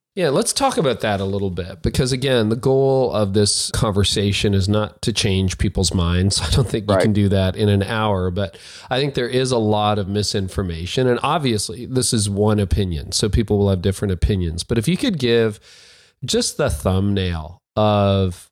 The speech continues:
Speaker 1: like, what some of those men were thinking, as in, "I believe the Bible, I believe that Jesus is Lord, I believe that Jesus is my Lord, but I believe I can pursue a same-sex lifestyle relationship."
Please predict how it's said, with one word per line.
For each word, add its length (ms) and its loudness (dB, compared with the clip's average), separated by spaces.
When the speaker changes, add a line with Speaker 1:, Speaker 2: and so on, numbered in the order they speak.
Speaker 1:
like, 460 2
what 320 0
some 180 0
of 60 4
those 240 2
men 320 2
were 140 0
thinking, 440 0
as 140 2
in, 200 2
"I 120 0
believe 320 2
the 80 0
Bible, 540 -4
I 100 0
believe 320 2
that 160 2
Jesus 460 0
is 160 2
Lord, 340 2
I 120 0
believe 280 2
that 140 0
Jesus 420 0
is 160 2
my 220 2
Lord, 420 0
but 140 0
I 80 4
believe 600 0
I 220 -2
can 640 0
pursue 800 2
a 120 0
same-sex 1000 -2
lifestyle 600 0
relationship." 1040 -2